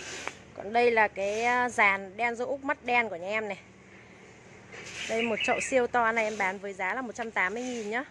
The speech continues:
Mặt hoa này. Đen rô Úc mắt đen, hàng chuẩn hoa xuân, hoa Tết đẹp. Đẹp chưa? Bông của nó cực kỳ sắc nét nhá.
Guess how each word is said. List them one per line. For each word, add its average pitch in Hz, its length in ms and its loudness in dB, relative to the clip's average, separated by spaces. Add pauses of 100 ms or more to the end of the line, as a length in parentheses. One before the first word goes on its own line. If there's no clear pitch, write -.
Mặt 220 180 -10
hoa 226 260 2
này. 214 120 -6 (500)
Đen 262 260 2
rô 254 140 -2
Úc 311 140 -2
mắt 302 180 -2
đen, 254 280 0
hàng 220 280 -4
chuẩn 196 320 -2
hoa 233 180 -2
xuân, 262 320 -6
hoa 240 120 -6
Tết 285 220 -4
đẹp. 240 200 -2 (1120)
Đẹp 175 200 -18
chưa? 202 160 -10 (1600)
Bông 233 200 -4
của 175 100 -6
nó 170 140 -4
cực - 180 -6 (100)
kỳ 196 180 -4
sắc 247 220 -4
nét 277 240 -2
nhá. 294 120 0